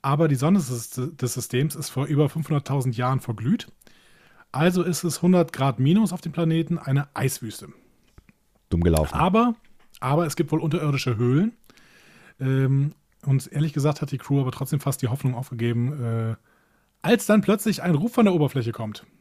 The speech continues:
Speaker 1: „Doktor Corby ruft die Enterprise.“
Speaker 2: Das,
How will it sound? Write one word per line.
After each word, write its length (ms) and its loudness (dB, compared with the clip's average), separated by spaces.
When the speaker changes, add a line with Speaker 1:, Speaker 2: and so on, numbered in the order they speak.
Speaker 1:
„Doktor 280 -2
Corby 360 2
ruft 240 -2
die 60 0
Enterprise.“ 760 0
Speaker 2:
Das, 220 0